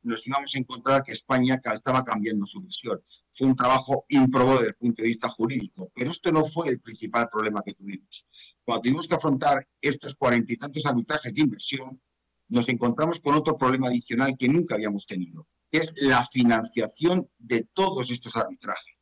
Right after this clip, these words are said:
Si bien el Reino de España ya tenía pagado los abogados, éramos funcionarios públicos del Estado, teníamos que contratar a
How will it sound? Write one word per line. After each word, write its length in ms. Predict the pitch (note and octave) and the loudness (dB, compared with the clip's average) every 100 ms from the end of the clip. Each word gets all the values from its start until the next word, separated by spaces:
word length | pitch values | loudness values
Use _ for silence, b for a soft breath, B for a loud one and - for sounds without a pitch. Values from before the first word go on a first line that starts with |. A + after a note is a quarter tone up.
| _ _ _ _ | _ _ _ _
Si 180 | - G#2+ | -6 0
bien 200 | C3+ D#3 | 2 0
el 100 | G#2 | -2
Reino 220 | A#2+ B2 | 0 0
de 60 | |
España 360 | B2 - D#3 A2+ | 0 0 2 2
ya 80 | G2+ | 0
tenía 280 | G2+ A#2 A#2+ | -2 -2 -2
pagado 340 | G2+ A2 B2 G2 | -4 -6 -6 -8
los 200 | F#2 G#2 | -12 -10
abogados, 520 | G2+ G#2 E3 G3 - | -10 -12 -14 -18 -20
éramos 320 | G2+ G#2 G2+ - | -12 -10 -10 -8
funcionarios 680 | G2+ G2+ G2+ B2 A#2+ A2 | -6 -2 0 2 2 -2
públicos 500 | _ E3+ C3+ - - | _ 2 2 0 -8
del 160 | - - | -18 -18
Estado, 480 | - E3 D#3+ F#3 - b _ _ _ | -10 -4 -2 -2 -6 b _ _ _
teníamos 480 | G#2+ G#2 C3+ C#3 B2+ | -2 2 2 2 -2
que 100 | - | -10
contratar 680 | G2 G2+ F#2+ B2 C#3 D#3 - - _ - | -10 -8 -2 4 4 2 -6 -20 _ -2
a 340 | A2 G#2+ | 2 2